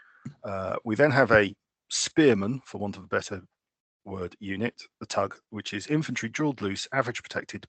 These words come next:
polearm. Block of six. Uh, then we get into the infantry. Now, the infantry are a bit like, um, the Imperial Roman legions with their bolt shooters. They can have attached artillery.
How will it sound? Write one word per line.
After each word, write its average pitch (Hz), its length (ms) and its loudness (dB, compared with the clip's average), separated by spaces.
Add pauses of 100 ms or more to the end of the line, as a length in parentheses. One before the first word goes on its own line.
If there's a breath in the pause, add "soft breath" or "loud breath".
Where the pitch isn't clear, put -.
(160)
polearm. 92 380 -2 (1700)
Block - 180 0
of - 80 -8
six. - 340 -6 (1300)
Uh, 104 340 0 (480)
then 127 300 4
we 180 100 6
get 170 200 2
into 156 260 -2
the 156 120 2
infantry. 98 560 -4
Now, 110 240 0
the 123 120 2
infantry 185 380 0
are 139 40 4
a 120 40 4
bit 135 200 0
like, 127 360 0
um, 107 540 -4
the 113 100 -4
Imperial 113 400 0
Roman 107 360 0
legions 101 480 -2
with 104 100 -6
their 98 100 0
bolt 104 260 -2
shooters. - 360 -8
They 123 180 4
can 143 140 -4
have 127 120 -4
attached - 480 -2
artillery. 101 560 -4